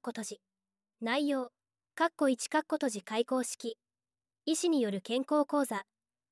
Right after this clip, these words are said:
かっこ二、かっこ閉じ、栄養バランスを考えよう。かっこ三、かっこ閉じ、はつらつ健康体操。かっ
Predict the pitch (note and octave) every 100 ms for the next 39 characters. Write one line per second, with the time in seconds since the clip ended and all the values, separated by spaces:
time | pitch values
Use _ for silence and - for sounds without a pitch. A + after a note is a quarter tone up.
0 | _ - E4+ - C4 G#3+ B3+ - B3 A#3+
1 | G#3+ G#3 A3+ C#4 E4 E4 E4+ E4 - A3
2 | F3+ G#3 A3 A#3+ A#3+ A#3 G3 - _ _
3 | _ _ _ _ - C#4+ D4 C4+ - C4
4 | C4+ C#4+ - B3+ A#3+ A3+ A3+ - C#4 C#4+
5 | - - C#4+ D4 D#4+ C#4+ D4 C4 A3 F#3
6 | - _ _ _ _ _ - D#4